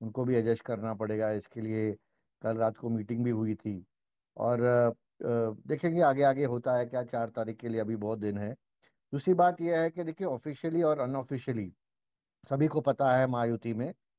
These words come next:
कि किस किस को इलेक्शन लड़ना है। काफ़ी जो सीट है, जैसे कलीना का सीट है, वो डिक्लेयर नहीं हुआ ऑफिशियली, लेकिन वहाँ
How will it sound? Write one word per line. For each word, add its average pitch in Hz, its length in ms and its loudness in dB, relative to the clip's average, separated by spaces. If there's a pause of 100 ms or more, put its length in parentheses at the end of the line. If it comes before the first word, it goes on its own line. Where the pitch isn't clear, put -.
(160)
कि 139 80 -4
किस 131 200 -6
किस 135 160 -6
को 143 160 2
इलेक्शन 123 420 0
लड़ना 117 340 -2
है। 120 180 -6 (440)
काफ़ी 123 300 -2
जो 139 160 0
सीट 131 260 -4
है, 131 80 0
जैसे 123 240 -4
कलीना 117 380 -4
का 127 160 -4
सीट 123 260 -10
है, 123 60 -2
वो 123 120 -4
डिक्लेयर 117 340 -4
नहीं 120 180 -6
हुआ 120 260 0
ऑफिशियली, 120 600 -4 (340)
लेकिन 127 220 -2
वहाँ 123 300 4